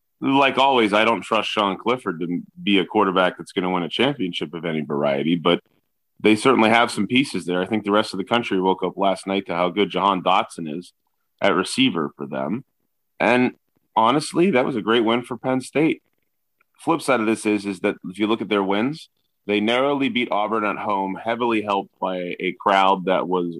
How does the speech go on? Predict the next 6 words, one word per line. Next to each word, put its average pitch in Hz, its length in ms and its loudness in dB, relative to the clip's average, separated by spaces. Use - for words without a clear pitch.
ravenous 92 720 -2
the 85 120 -8
whole 85 200 -4
game. 80 420 -8
And 107 120 2
Auburn's, 123 720 2